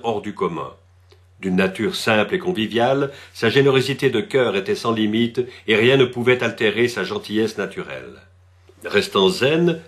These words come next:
même lorsque le mauvais sort s'acharnait sur lui, il donna à son parcours de vie une dimension humaine exceptionnelle qui lui valut le respect et l'amitié de toutes les personnes qui l'ont côtoyé.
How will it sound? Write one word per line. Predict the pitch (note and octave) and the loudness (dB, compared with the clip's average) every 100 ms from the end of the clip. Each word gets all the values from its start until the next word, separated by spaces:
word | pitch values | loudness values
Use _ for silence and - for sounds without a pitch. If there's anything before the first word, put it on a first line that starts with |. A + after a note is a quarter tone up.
| _ | _
même | F#2 C#3 D#3 | 0 2 2
lorsque | B2 B2 - A#2+ | 2 0 0 -2
le | G#2 | 0
mauvais | G#2+ G#2+ | 0 0
sort | G#2 B2+ A2 | 0 -2 -2
s'acharnait | - F2 F#2+ F2+ F2+ | -4 -6 -4 -4 -4
sur | - G2 | -4 -4
lui, | A2 C#3+ F3 - - - - | -2 -2 -2 -6 -20 -20 -4
il | A2+ A2+ | 0 2
donna | B2+ D#3 E3+ | 2 2 0
à | A2+ | -2
son | - A2 | -4 -2
parcours | A#2 - B2 | -2 -4 -4
de | G#2 G#2+ | -2 -2
vie | F#2 C3 D3+ - | -2 -4 -4 -2
une | G#2+ | -2
dimension | A#2 A#2+ G#2+ - A2+ - | 2 2 0 -2 -4 0
humaine | A#2 A2+ A2+ | 0 2 2
exceptionnelle | G2+ - A#2+ - A2 G2+ A2 B2 A#2+ - - | 0 -2 -8 -2 0 2 2 0 -2 -12 -8
qui | A#2 | 0
lui | A#2+ | 2
valut | A#2+ B2 C3+ | 4 2 2
le | G#2+ | 2
respect | G#2 A2 - B2+ A#2 | 0 -4 -2 0 2
et | |
l'amitié | G#2 A2 G#2 A#2+ A#2+ | 0 0 -2 0 2
de | G2+ | 0
toutes | F#2 A#2+ | -2 -4
les | G#2 | -4
personnes | F#2+ G#2 - A#2 A#2 | -2 -6 -4 -2 -2
qui | G#2 | -2
l'ont | F#2+ | -4
côtoyé. | F#2+ G2 F#2 D#2+ C#2+ - | -4 -6 -4 -6 -8 -16